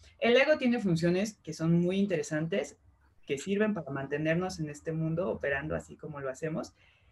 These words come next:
Y tiene básicamente tres objetivos, ¿no? Que es la búsqueda del placer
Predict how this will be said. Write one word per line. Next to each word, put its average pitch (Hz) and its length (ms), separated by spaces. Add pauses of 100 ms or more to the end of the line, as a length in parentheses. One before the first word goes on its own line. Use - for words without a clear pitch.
(460)
Y 254 540
tiene 233 260
básicamente 202 580
tres 170 340
objetivos, 147 540
¿no? 196 240
Que 160 180
es 156 100
la 160 380 (520)
búsqueda 175 380
del 156 140
placer 247 460